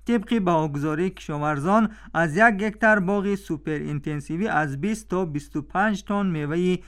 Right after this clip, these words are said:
با کیفیت و خوش صفت به دست آورده می‌شود.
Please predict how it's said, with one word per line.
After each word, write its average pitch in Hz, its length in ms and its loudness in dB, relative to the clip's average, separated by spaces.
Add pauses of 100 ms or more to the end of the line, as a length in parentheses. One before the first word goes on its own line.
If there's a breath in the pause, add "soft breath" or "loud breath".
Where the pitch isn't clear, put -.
(200 soft breath)
با 156 220 0
کیفیت 165 440 0 (100)
و 156 100 0
خوش 147 300 -8
صفت 151 380 -4
به 135 200 -4
دست 143 380 -2
آورده 180 500 0
می‌شود. 165 560 2